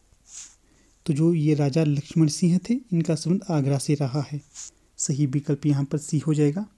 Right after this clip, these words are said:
अगला क्वेश्चन है, कलकत्ता के फोर्ट विलियम कॉलेज में इनमें से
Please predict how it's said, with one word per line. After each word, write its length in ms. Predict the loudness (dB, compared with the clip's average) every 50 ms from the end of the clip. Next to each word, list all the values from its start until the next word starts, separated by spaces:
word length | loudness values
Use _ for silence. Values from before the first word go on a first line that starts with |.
| _ _ _ _ _ _ _ _ _ _ _ _ _ _ _ _ _ _ _ -2
अगला 200 | 2 4 4 4
क्वेश्चन 340 | 4 2 0 2 2 2 2
है, 120 | 2 2 0 -2 -14 _ _ _ _ _ _ _ _ _ _ _ _ _ _ _ _ _ _ _ _ _ _ _ _ _ _ _ _ _ _ _ _ _ _ _ _ _ _ _ 0
कलकत्ता 440 | 0 0 2 2 -2 -4 0 0 0
के 180 | 0 2 -2 -2
फोर्ट 300 | -2 2 0 0 2 2 0
विलियम 220 | 0 2 2 2 0
कॉलेज 360 | 0 2 2 2 2 2 2
में 80 | 0 2
इनमें 300 | 2 2 2 2 2 0
से 180 | 0 0 -2